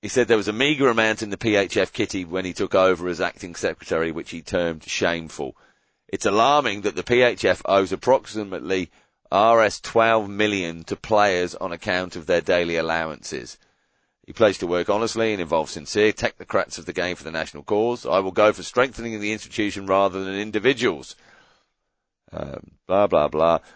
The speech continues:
Meanwhile, cash-strapped P H F has recovered the car from the possession of its former secretary, Asif Bajwa,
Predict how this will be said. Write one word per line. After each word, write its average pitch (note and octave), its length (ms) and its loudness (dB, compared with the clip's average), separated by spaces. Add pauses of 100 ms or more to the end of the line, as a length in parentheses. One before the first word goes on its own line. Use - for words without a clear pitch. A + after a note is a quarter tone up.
(100)
Meanwhile, A#2 520 4
cash-strapped B2+ 600 0
P A#2 160 2
H G2+ 240 2
F G#2 180 4
has F#2 160 -4
recovered E3 500 2
the C3+ 100 0
car A#2+ 420 2
from F#2+ 180 -10
the F2 80 -8
possession F2 460 -2
of D2 100 -8
its E2 120 -8
former F2 280 -4
secretary, D#2+ 580 -2
Asif D2+ 320 -4
Bajwa, E2+ 440 0